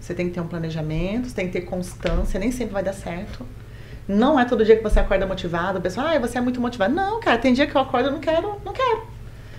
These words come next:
Mas eu tenho lá os meus compromissos do dia. Olho minha agenda e falo, "Vou vender, vou vencer esses compromissos hoje, motivado ou não."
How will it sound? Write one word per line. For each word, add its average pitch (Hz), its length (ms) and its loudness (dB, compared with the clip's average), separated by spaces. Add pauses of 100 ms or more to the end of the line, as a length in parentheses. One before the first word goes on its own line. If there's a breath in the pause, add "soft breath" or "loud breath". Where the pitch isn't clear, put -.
(160 loud breath)
Mas 226 160 6
eu 262 160 8
tenho 320 260 2
lá 269 220 6
os 320 40 0
meus 320 160 0
compromissos 285 680 2
do 311 80 -4
dia. 190 440 0
Olho 220 240 6
minha 226 120 2
agenda 220 340 2
e - 40 -6
falo, 185 200 0
"Vou 185 80 -2
vender, 214 400 0
vou 190 140 0
vencer 277 300 -2
esses - 140 -6
compromissos 294 560 -2
hoje, 180 240 -2
motivado 294 500 0
ou 440 60 4
não." 165 240 0